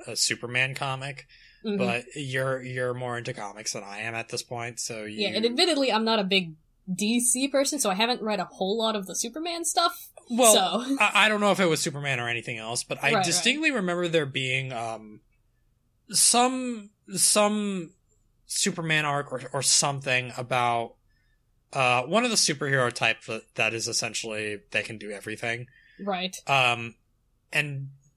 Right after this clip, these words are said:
Speaker 1: I remember them talking about, you know, "I, I have all these powers and I can be anywhere at any time,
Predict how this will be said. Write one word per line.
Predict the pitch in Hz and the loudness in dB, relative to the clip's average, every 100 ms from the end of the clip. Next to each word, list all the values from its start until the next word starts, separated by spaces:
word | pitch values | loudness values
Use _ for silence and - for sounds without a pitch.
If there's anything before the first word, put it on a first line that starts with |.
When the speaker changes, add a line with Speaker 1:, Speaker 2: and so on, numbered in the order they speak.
| _ - | _ 0
Speaker 1:
I | 165 | 2
remember | 165 175 202 202 | 2 0 0 2
them | 190 170 | 2 0
talking | 151 139 139 139 | 0 0 0 -4
about, | 127 120 117 117 - _ | 0 2 2 0 -6 _
you | 160 | 0
know, | 147 | 0
"I, | 139 147 143 143 | 2 0 2 2
I | |
have | 151 151 | 2 0
all | 139 | -2
these | 139 135 | -2 -4
powers | - 139 131 135 131 | 0 0 2 0 -4
and | |
I | 117 | -6
can | 127 120 | -6 -6
be | 127 | -4
anywhere | 135 143 135 135 127 | -4 -2 -2 -2 -4
at | 113 117 | -6 -8
any | 139 | -8
time, | 135 131 123 123 | -2 0 0 -2